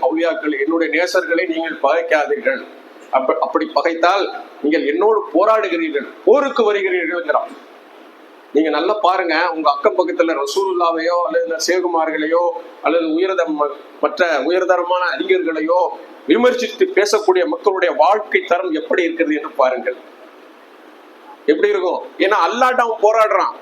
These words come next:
<laughs> கண்ணுக்கு தெரியாத ஒரு போராட்டம் நடந்து கொண்டே இருக்கும். அதிலே அவருடைய வாழ்வியலை பாருங்க, அவருக்கு நிறைய பணம் இருக்கும், நிம்மதி இருக்காது. நிறைய மக்கள் செல்வம் இருக்கும், அதிலே நிம்மதி இருக்காது. அவருக்கு கண் குளிர்ச்சி இருக்காது. அவருக்கு உடல்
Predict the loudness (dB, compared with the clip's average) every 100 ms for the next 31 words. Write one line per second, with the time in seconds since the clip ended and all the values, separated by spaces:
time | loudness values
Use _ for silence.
0 | -8 -4 -2 0 0 -2 -16 -18 -18 -8
1 | -2 0 0 -2 -2 2 2 4 2 2
2 | 4 4 4 2 0 2 4 4 4 2
3 | 0 0 0 -2 -14 -20 -20 -18 -18 -16
4 | -14 -14 -4 -2 2 2 2 2 2 4
5 | 2 2 2 2 2 2 2 0 0 -2
6 | 0 0 4 2 2 -2 -2 -2 -4 -12
7 | -4 -2 0 0 0 0 0 0 -10 -16
8 | -20 -18 -6 -2 0 2 0 0 -2 0
9 | -2 0 -2 -2 2 0 0 -12 -20 -4
10 | -2 0 0 -2 -2 -2 -2 -2 0 0
11 | -2 -10 -16 -18 -20 -2 0 0 -2 -2
12 | -2 0 0 0 -2 0 0 0 -4 -8
13 | -16 -20 -20 -20 -20 0 0 2 0 0
14 | 2 2 0